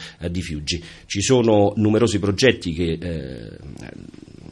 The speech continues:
abbiamo appunto seguito, eh, verrà effettuato pro-, non probabilmente, sicuramente un bando, e l'idea rispetto a questi progetti di cui stiamo facendo una sintesi è proprio quella di avere dei, dei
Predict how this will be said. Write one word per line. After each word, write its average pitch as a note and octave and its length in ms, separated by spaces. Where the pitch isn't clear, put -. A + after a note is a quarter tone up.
abbiamo F2 440
appunto F2 500
seguito, F#2 800
eh, D2 640
verrà F2+ 560
effettuato E2 720
pro-, E2 260
non F2 600
probabilmente, E2 640
sicuramente E2+ 720
un A2+ 180
bando, F2+ 580
e G2 200
l'idea G2 520
rispetto E2+ 400
a F#2 60
questi F#2 280
progetti F#2+ 440
di E2 60
cui F#2+ 120
stiamo F#2 240
facendo F2+ 400
una G#2 100
sintesi D#2+ 540
è F2+ 100
proprio F#2+ 260
quella G2 400
di F#2+ 440
avere F#2+ 480
dei, F2+ 400
dei F2 520